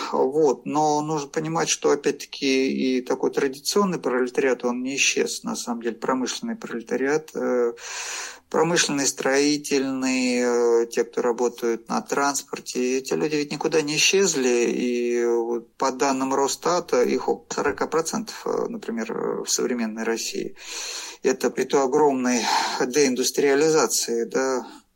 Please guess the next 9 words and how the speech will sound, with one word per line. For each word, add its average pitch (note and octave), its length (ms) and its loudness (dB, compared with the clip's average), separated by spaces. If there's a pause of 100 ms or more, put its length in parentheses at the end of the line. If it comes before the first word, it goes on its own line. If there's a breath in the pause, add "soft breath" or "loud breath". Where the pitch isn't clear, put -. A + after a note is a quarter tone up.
(160)
которая A#2+ 300 -4
произошла, A#2+ 720 0
э, A#2 560 0 (160)
после A#2 540 0 (480 loud breath)
начала B2+ 500 2
реформ G3 560 2
девяносто B2 400 -2
первого B2 300 2
года. A#2+ 380 -2